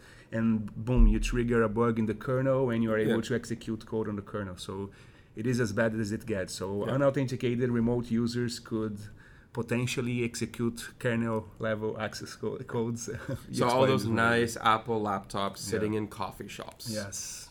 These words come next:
Speaker 1: Think about that for a minute.
Speaker 2: <laughs> Or schools. That's the other one.
Speaker 1: Yeah, yeah, yeah.
Speaker 2: Those are the big ones. So it has been patched for a little while, though,
Speaker 1: Mm-hmm.
Speaker 2: so that kind of helps.
Speaker 1: Mm-hmm.
Speaker 2: Um, but yeah, this vulnerability is a pretty,
Speaker 1: Mm-hmm.
Speaker 2: a big one.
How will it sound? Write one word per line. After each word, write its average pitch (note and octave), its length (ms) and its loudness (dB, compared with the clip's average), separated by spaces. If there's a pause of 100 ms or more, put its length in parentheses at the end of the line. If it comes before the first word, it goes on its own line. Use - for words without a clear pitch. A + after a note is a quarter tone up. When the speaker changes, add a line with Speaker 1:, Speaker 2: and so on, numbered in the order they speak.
Speaker 1:
Think B2 160 -4
about A#2 220 4
that - 220 4
for - 120 2
a G#2+ 40 0
minute. G#2+ 300 -2
Speaker 2:
<laughs> - 60 0
Or C3 100 8
schools. D#3+ 500 12
That's A#2+ 200 6
the B2+ 80 8
other A2 180 8
one. G#2+ 100 4
Speaker 1:
Yeah, G#2 160 2
yeah, F#2 240 -2
yeah. F#2 60 -8 (100)
Speaker 2:
Those A#2+ 180 4
are C3 40 4
the B2 80 6
big G2+ 180 2
ones. F#2+ 240 0
So A#2+ 280 6 (180)
it C#3+ 140 2
has D#3+ 180 6
been D#3 140 2
patched C3+ 240 2
for - 100 -8
a A#2+ 60 0
little A#2 180 2
while, B2 220 4
though, B2+ 160 2
Speaker 1:
Mm-hmm. B2 140 -4
Speaker 2:
so G#2+ 60 2
that G2+ 80 -4
kind G#2 240 0
of G2+ 80 -2
helps. A2+ 420 -4 (140)
Speaker 1:
Mm-hmm. G2+ 160 -8
Speaker 2:
Um, G2 260 0
but G#2 120 2
yeah, G#2 160 4
this G#2+ 220 2
vulnerability G2+ 560 -2
is F#2 100 -4
a G#2 60 -4
pretty, G2 380 -4
Speaker 1:
Mm-hmm. G#2 320 -8
Speaker 2:
a A2 40 -2
big G#2 220 -2
one. C#3+ 220 -2